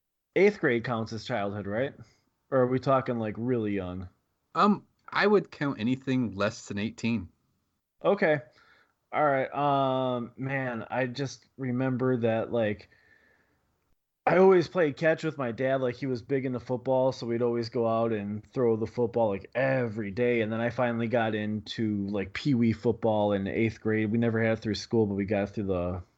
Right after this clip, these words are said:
Speaker 1: through the Parks and Rec system. I remember that was just something that he thought was really cool. So, like, every day after school, he'd pick me up and we'd just sit there and we'd, like,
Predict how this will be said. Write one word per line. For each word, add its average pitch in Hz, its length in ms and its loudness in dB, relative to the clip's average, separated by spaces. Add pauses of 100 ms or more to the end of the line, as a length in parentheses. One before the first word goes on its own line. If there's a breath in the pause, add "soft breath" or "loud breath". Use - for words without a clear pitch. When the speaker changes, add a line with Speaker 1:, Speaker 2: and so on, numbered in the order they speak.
(140)
Speaker 1:
through 113 100 -2
the 107 60 2
Parks 117 340 0
and 110 80 -2
Rec 110 220 -2
system. 101 560 -4 (600 soft breath)
I - 40 2
remember 180 300 4
that 175 160 6
was 160 100 4
just 147 160 -2
something 143 320 -2
that 117 140 -2
he 151 180 -2
thought 143 260 2
was 120 160 -2
really 131 220 0
cool. 151 260 0
So, 139 160 -4
like, 110 140 0
every 135 320 0
day 135 240 2
after 127 300 -2
school, 127 520 0 (580 soft breath)
he'd 117 200 -2
pick 160 240 0
me 139 180 2
up 147 220 4
and 127 120 -2
we'd 120 180 -4
just 127 200 -6
sit 143 180 -4
there 135 220 -2
and 120 80 -4
we'd, 110 180 -4
like, 101 360 -4